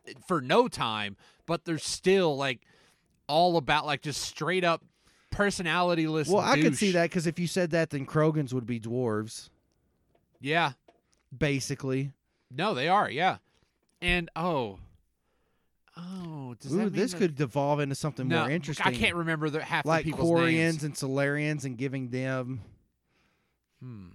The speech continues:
Speaker 2: races. Solarians would probably be
Speaker 1: Did I call
Speaker 2: closer
Speaker 1: him a
Speaker 2: to
Speaker 1: Saurian?
Speaker 2: gnomes.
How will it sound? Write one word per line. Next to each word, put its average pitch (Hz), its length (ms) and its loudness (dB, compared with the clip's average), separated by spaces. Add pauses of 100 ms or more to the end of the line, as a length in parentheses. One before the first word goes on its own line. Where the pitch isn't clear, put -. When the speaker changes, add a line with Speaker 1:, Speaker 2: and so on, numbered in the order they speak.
(180)
Speaker 2:
races. 120 540 -6 (720)
Solarians 170 1000 0
would 147 260 0
probably 156 520 0
be 135 100 -4
Speaker 1:
Did 190 100 0
I 247 40 -2
call 160 180 6
Speaker 2:
closer - 140 4
Speaker 1:
him - 20 4
a 135 80 2
Speaker 2:
to 135 60 0
Speaker 1:
Saurian? 208 560 4
Speaker 2:
gnomes. - 280 -12